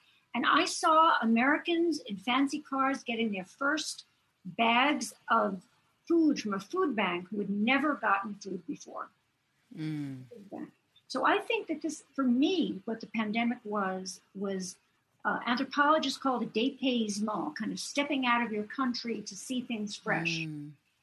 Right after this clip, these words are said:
Speaker 1: And I think
Speaker 2: I love,
Speaker 1: that,
Speaker 2: love that.
Speaker 1: I think that is such a gift to all of us that we were given the opportunity to
Speaker 2: Yeah.
Speaker 1: see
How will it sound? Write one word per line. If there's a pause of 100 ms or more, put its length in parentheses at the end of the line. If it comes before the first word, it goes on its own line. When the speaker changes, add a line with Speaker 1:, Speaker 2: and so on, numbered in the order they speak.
(240)
Speaker 1:
And
I
think
Speaker 2:
I
love,
Speaker 1:
that, (140)
Speaker 2:
love
that.
Speaker 1:
I
think
that
is
such
a
gift (520)
to (100)
all
of
us (260)
that
we
were (400)
given
the
opportunity (760)
to
Speaker 2:
Yeah.
Speaker 1:
see